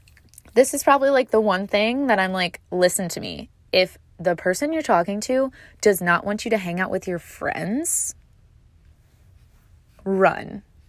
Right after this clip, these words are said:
Granted, don't get me wrong, like, if your friends suck and are kinda not the best people and you're hanging out with them for the wrong reasons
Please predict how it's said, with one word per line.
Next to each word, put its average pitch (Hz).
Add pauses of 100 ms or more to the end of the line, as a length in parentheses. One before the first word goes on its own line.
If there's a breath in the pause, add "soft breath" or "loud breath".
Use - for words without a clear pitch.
(460)
Granted, 226 (140)
don't 190
get 285
me 330
wrong, 185
like, 165
if 180
your 254
friends 277
suck - (840)
and 208
are 208
kinda 254
not 247
the 220
best 214
people 170
and 185
you're 185
hanging 226
out 233
with 208
them 220
for 214
the 208
wrong 190
reasons 196